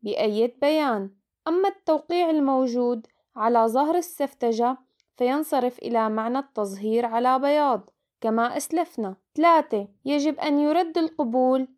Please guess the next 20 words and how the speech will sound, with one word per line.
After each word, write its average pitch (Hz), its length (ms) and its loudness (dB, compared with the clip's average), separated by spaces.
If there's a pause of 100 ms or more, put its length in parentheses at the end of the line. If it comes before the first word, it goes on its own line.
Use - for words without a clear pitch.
(120)
على 226 440 2
ذات 302 320 2
السند 233 520 -4 (220)
لا 285 220 4
في 262 200 -2
ورقة 220 480 2
مستقلة 220 640 -2
عنه، 262 540 -2 (180)
تطبيقًا 262 540 -2
لمبدأ 240 560 0 (260)
الكفاية 226 640 0
الذاتية 277 800 0 (160)
الذي 277 540 2
يتطلب 220 680 0 (220)
أن 262 160 -2
تكون 277 420 -2
بيانات 233 580 0
السند 240 480 -4 (180)
كافية 254 500 2
بذاتها 269 760 0